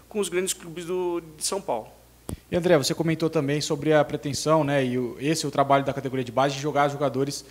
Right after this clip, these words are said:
Speaker 2: pro profissional. Essa é a intenção do trabalho. Como é que tá fei-, sendo feito agora? O Adilson chegou também, essa integração, né? A gente sabe que os jogadores estão treinando do sub-vinte, treinando com o profissional, você acompanhando os treinos também. Como é que vocês estão trabalhando,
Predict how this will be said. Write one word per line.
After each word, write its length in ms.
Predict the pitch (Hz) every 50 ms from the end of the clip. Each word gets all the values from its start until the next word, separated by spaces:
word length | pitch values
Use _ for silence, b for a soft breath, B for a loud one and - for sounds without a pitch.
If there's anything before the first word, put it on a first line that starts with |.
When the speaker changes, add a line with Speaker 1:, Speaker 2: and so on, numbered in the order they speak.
| B B B B B
Speaker 2:
pro 120 | - 151
profissional. 640 | 147 - 156 147 - - 170 156 135 120 107 - - - -
Essa 240 | 127 127 117 135
é 20 | 139
a 40 | 135
intenção 300 | 127 139 131 - 143 135
do 60 | 131
trabalho. 420 | - 139 139 131 131 123 120 117 - B B B B B B
Como 140 | B - 165
é 60 | 202
que 60 | 202 -
tá 100 | 220 185
fei-, 240 | - 190 185 180
sendo 240 | 160 - 175 170 165
feito 280 | 147 - 165 165 160 156
agora? 240 | 143 131 156 160 156
O 60 | 147
Adilson 400 | 143 131 127 143 139 - 156 143
chegou 360 | - - 139 117 131 147 143
também, 480 | 143 139 117 113 127 143 156 165 156 147
essa 180 | 131 - 151
integração, 640 | 143 139 156 147 143 143 131 - - - 156 156 151
né? 60 | 143
A 20 | 139
gente 80 | -
sabe 140 | - 139 135
que 20 |
os 60 | 139 123
jogadores 400 | 139 131 131 120 131 139 127 -
estão 200 | - 147 135 123
treinando 520 | - 135 127 120 123 131 139 127 127 120 B B B B B B B
do 80 | - 127
sub-vinte, 600 | - - 143 143 135 113 113 143 170 180 - -
treinando 360 | - 139 127 127 139 143 135
com 80 | - 131
o 40 |
profissional, 420 | 123 135 131 - - 127 123 135 143 131
você 100 | - -
acompanhando 480 | 135 - 139 135 - 143 139 139 135 123
os 140 | 120 -
treinos 400 | - - 131 139 151 147 135 -
também. 400 | - 135 113 107 123 143 156 151 156 B B B B B
Como 140 | B 127 147
é 60 | 156
que 80 | - -
vocês 180 | 156 165 170
estão 180 | - - 180 170
trabalhando, 720 | - 175 170 170 170 165 151 139 147 156 160 165 160